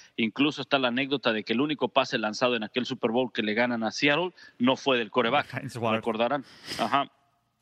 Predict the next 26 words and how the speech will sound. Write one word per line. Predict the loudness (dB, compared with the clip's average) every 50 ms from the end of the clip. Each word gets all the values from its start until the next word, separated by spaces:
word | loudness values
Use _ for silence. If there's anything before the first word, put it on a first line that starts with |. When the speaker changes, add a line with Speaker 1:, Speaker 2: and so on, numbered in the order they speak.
| -20 -10 _ -2
Speaker 1:
Entonces, | -2 0 2 0 0 0 0 -2 -4 -4 -8 _ -20 -20 -20 _ _ _
eh, | 0 2 2 2 -2 -6 _ _ _ 0
pero | 2 2 2 2 -2 -4 -6 _ _ -6
la | -2 -2 -2 -2
transformación | -2 -2 -2 -2 -2 -4 -6 -6 -6 -4 -2 -2 -4 -4 -4 -4 -4 -4 -4 -2 -2
de | -2 -2
ese | -2 -2 -6 -4 -4 -4 -2
quarterback, | 0 0 0 2 2 0 -2 0
¿cuántos | -2 0 0 0 -2 -4 -4 -4 -8
quarterbacks | _ -2 0 0 2 2 0 -2 -2 -6
no | -6 -4
hemos | -4 -2 -2 -4 -2 2
visto | 2 0 0 2 0 0 0 0 _ _ -20 -20 _ _ _ _ _ _ _ _ _ _ _ _ _ _ _ _
como | 2 2 4 4 4 2 2 2
Ben | 2 2 2 2 2
Roethlisberger? | 0 -2 -2 -4 -2 2 2 0 0 -2 -12 -20 _ _ _ _ _ _ -16 -6
Que | -2 0 0
llegan | 2 2 0 0 0
a | -2
un | 0 -2
equipo | -2 -2 -4 -4 0 0 0 0 0 -2 _ _ _ _ _ _ _ _ _ _ _ _ _ _ _ -20 -20 _ _ _ _
que | 2 2 2 4 2 0 -4 -6 _ _ _ _ _ _ _ _ _ _ -8
simplemente | -2 0 0 2 2 2 0 0 0 0 0 0 0
entregan | 0 0 0 0 0 0 0 -2
el | 0 0
balón, | 0 0 0 0 -2 -4 -6 -8